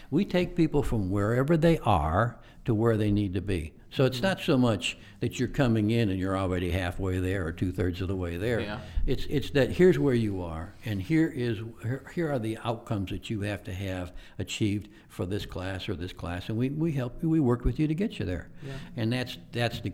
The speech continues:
Speaker 1: that's the most exciting difference about it.
Speaker 2: Mm-hmm.
Speaker 1: Now, here's another interesting fact that people don't realize. Jackson State is an institution that serves fourteen counties. That's, we have a, a, a geographic service area.
Speaker 2: Mm-hmm.
Speaker 1: Seven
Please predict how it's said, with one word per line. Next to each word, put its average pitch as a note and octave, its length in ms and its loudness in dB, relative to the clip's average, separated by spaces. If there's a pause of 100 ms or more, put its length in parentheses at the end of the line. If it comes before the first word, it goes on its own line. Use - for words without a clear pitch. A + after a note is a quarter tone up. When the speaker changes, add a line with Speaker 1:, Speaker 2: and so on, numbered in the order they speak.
Speaker 1:
that's C3 240 -4
the - 80 -2
most G#2+ 300 -2
exciting A2+ 680 -2
difference F#2 460 -6
about F2+ 340 -6
it. B2 60 -10
Speaker 2:
Mm-hmm. B2 200 -8
Speaker 1:
Now, A2 200 0 (300)
here's F#3 240 6
another E3+ 380 4
interesting F2 520 -6
fact F2 340 -4
that - 120 -8
people F2+ 300 -4
don't E2 180 -4
realize. E2+ 480 -6
Jackson D3+ 400 -2
State C#3+ 540 0 (320)
is C3+ 320 6 (240)
an C3 100 4
institution C3+ 800 0
that G#2 160 -4
serves B2+ 480 0
fourteen D3 580 0
counties. A2+ 460 -2 (420)
That's, A2+ 240 -4
we G#2+ 140 0
have A2 120 -2
a, G2 120 -4 (340)
a, G2 180 -4 (300)
a F#2+ 80 -2
geographic A#2 680 0
service G2+ 440 -4
area. F2+ 200 -6
Speaker 2:
Mm-hmm. B2+ 400 -10 (640)
Speaker 1:
Seven D3+ 600 2